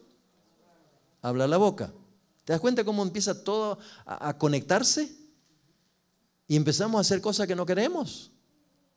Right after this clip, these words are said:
Y generalmente la persona que tiene resentimiento justifica su resentimiento y le echa la culpa a la otra persona. Y nunca tienes derecho a justificar el resentimiento.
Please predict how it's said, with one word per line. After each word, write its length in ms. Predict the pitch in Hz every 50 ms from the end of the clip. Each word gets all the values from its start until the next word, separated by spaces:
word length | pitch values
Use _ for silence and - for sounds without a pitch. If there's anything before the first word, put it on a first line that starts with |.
| _ _ _ _ _ _ _ _ _ _ _ _ _ _ _
Y 120 | - 185 165
generalmente 680 | - - 214 254 302 320 320 285 247 233 226 214 226
la 100 | 208 185
persona 320 | 165 175 151 208 208 208 180
que 80 | 190
tiene 200 | 165 190 202 208
resentimiento 760 | 202 196 196 190 208 196 196 208 196 185 190 196 190 226 226 226 - - - -
justifica 720 | - - 214 214 185 190 208 180 - - 320 302 311 330 320
su 120 | - 302
resentimiento 560 | 269 339 330 254 269 254 233 247 254 254 254
y 40 | 247
le 80 | 214 208
echa 180 | 196 208 208
la 60 | 185 165
culpa 260 | 139 175 165 170 156
a 40 | 143
la 40 |
otra 180 | 143 135 139 113
persona. 380 | 113 107 - - 73 - - _ _ _ _ _ _ _ _ _ _ _ _ _ _ _ _ _ _ _ _ _ _ _ _ _ _ _ _ _ _ _ _ _ _ _ _ _ _ - - - 185 185
Y 200 | - 214 214 208
nunca 640 | 190 190 196 208 220 269 330 349 359 - - 320 285
tienes 420 | 302 - 202 233 247 247 240 214
derecho 340 | 202 190 185 196 196 - 208
a 20 |
justificar 560 | 190 196 175 170 - 160 131 156 151 - 151 151
el 80 | 143
resentimiento. 680 | 139 135 123 - 127 120 123 117 113 95 85 - -